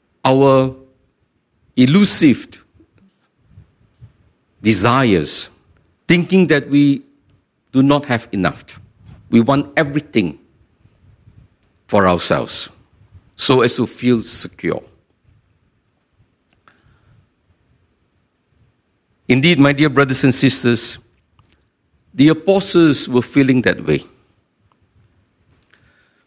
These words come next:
Because already just before the episode, when Jesus brought the three apostles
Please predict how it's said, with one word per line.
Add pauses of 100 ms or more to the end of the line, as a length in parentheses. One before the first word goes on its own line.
(120)
Because (720)
already
just
before
the
episode, (480)
when
Jesus
brought (840)
the
three
apostles